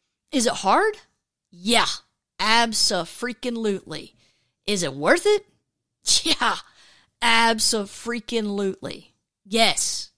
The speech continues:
yes to both of those. It is going to be probably harder than anything you've done, but it is going to be worth it.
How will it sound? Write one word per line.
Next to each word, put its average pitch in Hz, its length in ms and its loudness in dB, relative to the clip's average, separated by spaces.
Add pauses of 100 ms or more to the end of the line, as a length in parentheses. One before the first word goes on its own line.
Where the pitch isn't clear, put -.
(180)
yes 233 360 0
to 262 120 -6
both 208 320 -4
of 175 100 -6
those. 147 340 -6
It 262 120 0
is 262 160 -2
going 240 300 -4
to 240 100 -8
be 214 320 -2 (540)
probably 269 460 2
harder 254 360 0
than 226 180 -2
anything 240 360 -2
you've 214 160 -6
done, 240 560 -2
but 214 260 -6
it 226 120 -8
is 247 180 -4
going 226 380 -6
to 226 120 -6
be 202 160 -4
worth 190 420 -4
it. - 300 -16